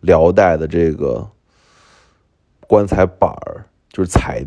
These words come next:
彩绘的棺材板儿在做的啊。然后他们家电视机旁边的两个瓶子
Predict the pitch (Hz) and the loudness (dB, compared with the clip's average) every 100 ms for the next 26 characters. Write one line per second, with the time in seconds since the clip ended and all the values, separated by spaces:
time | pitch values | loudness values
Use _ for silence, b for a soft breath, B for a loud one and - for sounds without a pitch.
0 | - - - - - 110 95 87 101 95 | -6 -2 0 -2 0 4 4 4 2 0
1 | 95 90 82 50 - 73 64 - 101 78 | 0 -2 -2 -6 -8 -8 -8 -6 -2 -2
2 | 60 - - _ - 69 90 _ _ _ | -2 -8 -12 _ -14 -14 -14 _ _ _
3 | _ B B B B B B - 95 104 | _ B B B B B B 0 2 2
4 | - 101 101 98 92 104 104 92 - 95 | 2 -2 0 4 4 4 2 2 -2 -4
5 | 85 82 90 85 80 85 90 87 87 85 | -4 -4 -6 -4 -6 -2 0 0 0 0
6 | 78 82 76 - 80 87 85 80 - _ | 0 0 -2 -8 -6 0 0 0 -4 _
7 | _ _ _ - 87 78 92 98 73 | _ _ _ -6 -4 -2 0 2 0